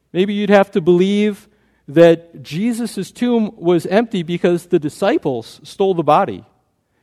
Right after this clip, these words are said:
The disciples who were so terrified that the crucifixion, uh, they didn't stick around. They went into hiding 'cause they were scared. These were not soldiers.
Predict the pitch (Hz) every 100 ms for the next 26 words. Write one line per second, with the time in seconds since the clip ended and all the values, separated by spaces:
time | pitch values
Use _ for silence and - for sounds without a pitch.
0 | _ _ _ _ _ _ _ 175 165 -
1 | 269 254 139 131 160 - _ _ _ -
2 | 214 208 202 196 185 175 _ _ - 185
3 | 190 185 175 - - 247 247 233 247 233
4 | 151 139 139 160 - _ _ 180 175 175
5 | 214 - - 226 202 165 160 _ _ _
6 | - 156 147 147 - _ _ - 190 214
7 | 160 196 240 - 233 190 170 202 170 165
8 | 240 254 233 185 156 214 190 131 143 -
9 | _ _ _ _ _ - 175 156 175 214
10 | 208 - - 165 165 175 196 196 214 233
11 | 247 - 196 170 160 165 175 202 -